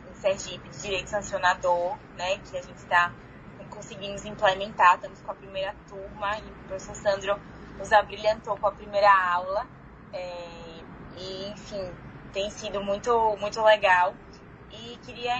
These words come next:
inclusive, agradecer o professor pela oportunidade, né, de, de ter inserido no grupo E também sem querer,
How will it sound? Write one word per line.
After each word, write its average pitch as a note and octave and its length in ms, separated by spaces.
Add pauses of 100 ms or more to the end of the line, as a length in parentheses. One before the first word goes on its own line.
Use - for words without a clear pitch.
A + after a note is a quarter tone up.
inclusive, A#3+ 360
agradecer A#3 680
o G#3 40
professor - 420
pela G3+ 220
oportunidade, G3 800
né, F#3 200
de, F#3 380
de - 260
ter F#3+ 80
inserido F3+ 580 (400)
no G#3+ 120
grupo G#3+ 500 (400)
E A#3+ 200
também A#3+ 260
sem A#3+ 220
querer, A3+ 580